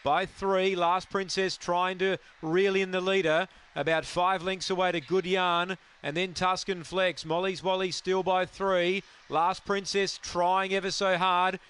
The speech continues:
They're well clear of Good Yarn. Still Molly's Wally. Last Princess three lengths away. Molly's Wally, he leads all the way. Last Princess second. Good Yarn. She ran on again.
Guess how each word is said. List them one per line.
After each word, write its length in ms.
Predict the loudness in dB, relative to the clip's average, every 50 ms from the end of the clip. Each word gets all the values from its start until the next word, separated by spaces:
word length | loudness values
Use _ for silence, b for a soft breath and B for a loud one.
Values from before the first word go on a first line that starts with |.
| B B B
They're 140 | -2 -2 0
well 260 | 2 2 2 2 0
clear 320 | -2 0 0 2 2 2
of 120 | 0 -2 0
Good 200 | 0 0 0 2
Yarn. 520 | 2 2 2 2 2 2 2 0 -2 -6 B B B
Still 380 | B -12 -6 -2 0 0 0 2
Molly's 420 | 0 0 2 2 0 0 -2 -2
Wally. 380 | 0 2 2 2 2 0 0 2
Last 340 | 2 2 2 2 0 -2 -4
Princess 460 | -4 -4 -4 -2 -2 -2 -2 -2 -4
three 240 | -4 -2 -2 0 0
lengths 280 | 0 -2 -4 -4 -2
away. 320 | -2 0 2 2 2 2 0
Molly's 360 | 0 0 0 0 -2 -2 0
Wally, 420 | 2 2 2 2 2 0 0 -4 B B B B B B B
he 100 | -6 -2
leads 260 | 0 0 0 0 0
all 140 | 2 2 2
the 80 | 2 2
way. 260 | 4 4 4 2 2
Last 300 | 2 2 0 0 -2 -2
Princess 440 | -4 -4 -2 -2 -2 -2 -2 -2 -2
second. 380 | -2 -2 -2 -2 -2 -4 -2
Good 180 | 0 0 0 2
Yarn. 460 | 2 2 2 2 2 2 0 -2 -6 B B B B B B
She 180 | -10 -6 -6 -2
ran 220 | 0 0 0 2
on 140 | 0 0 0
again. 480 | 0 0 0 0 0 0 -2 -4 -8